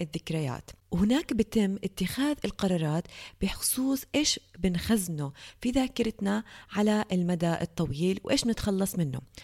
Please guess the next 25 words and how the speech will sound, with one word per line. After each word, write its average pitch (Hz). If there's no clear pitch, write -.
فالكتابة 311
بتحسن 240
عملية 196
التشفير 175
هاي. 143
يعني 175
كمان 240
مرة 147
تأكيد -
إنه 269
لما 240
نكتب، 214
فرصة 294
تذكر 208
الأشياء -
اللي 175
عم 165
نكتبها 160
بتكون 165
أكبر 233
بكتير. -
وفي 269
كمان 233
سبب 233
تاني 220